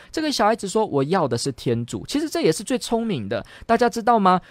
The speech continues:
说什么阿拉丁神灯出来之后呢，给你三个愿望，大家都一直在想三个要什么呢？有车，有 iPad，然后呢，疫情赶快退散。可是聪明的人他会说什么？聪明的人会说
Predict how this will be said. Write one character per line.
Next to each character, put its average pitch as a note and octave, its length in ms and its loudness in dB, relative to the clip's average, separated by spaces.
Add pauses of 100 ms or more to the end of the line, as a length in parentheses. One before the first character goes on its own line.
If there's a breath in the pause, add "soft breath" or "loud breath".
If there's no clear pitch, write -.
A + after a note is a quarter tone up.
说 G#3 180 2
什 E3+ 120 2
么 D3 80 0
阿 F#3 120 6
拉 G3+ 140 8
丁 G#3 160 0
神 D3+ 240 2
灯 F#3+ 180 2
出 G3+ 220 -2
来 C#3 160 6
之 E3+ 160 -6
后 F#3+ 140 0
呢， D3 100 0
给 F#3 100 2
你 D3 140 2
三 D#3+ 240 2
个 D3+ 100 2
愿 D#3+ 280 2
望， C#3+ 220 2
大 F#3 140 4
家 F#3 120 2
都 G3 80 0
一 F3 60 -2
直 - 20 0
在 F#3 160 2
想 A#2+ 160 -2
三 F3 260 -2
个 C#3+ 100 -2
要 D#3+ 120 -4
什 C#3 120 -6
么 G2+ 140 -8
呢？ A2+ 180 -4 (220 loud breath)
有 B2 180 4
车， D#3+ 360 2
有 C3 160 4
iPad， D#3+ 600 2
然 B2 120 0
后 D#3+ 140 0
呢， C3 240 0
疫 F3 120 -2
情 C3 180 -6
赶 A#2+ 160 -2
快 D3+ 120 -2
退 D#3+ 200 0
散。 A#2+ 300 2 (220 loud breath)
可 F3+ 100 4
是 C4+ 140 -2
聪 D4 200 2
明 C4+ 140 -2
的 E3+ 100 6
人 D3 80 4
他 F#3+ 140 2
会 G3+ 100 4
说 G3 160 0
什 E3 140 0
么？ A2 100 0
聪 G3+ 200 0
明 F#3+ 100 2
的 C3 80 -2
人 C3 100 0
会 F3 140 0
说 D#3 240 2